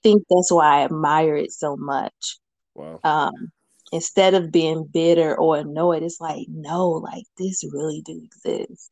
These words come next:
Speaker 1: And that makes
Speaker 2: Mm-hmm.
Speaker 1: me happy. <laughs>
Speaker 2: Wow. Yeah. Uh, yeah. <laughs> I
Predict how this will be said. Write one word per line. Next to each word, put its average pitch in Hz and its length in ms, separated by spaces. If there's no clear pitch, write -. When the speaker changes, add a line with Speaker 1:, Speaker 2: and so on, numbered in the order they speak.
Speaker 1:
And 165 140
that 165 120
makes - 240
Speaker 2:
Mm-hmm. - 80
Speaker 1:
me 101 180
happy. - 180
<laughs> - 60
Speaker 2:
Wow. 95 300
Yeah. 90 300
Uh, 123 120
yeah. - 260
<laughs> - 600
I 135 260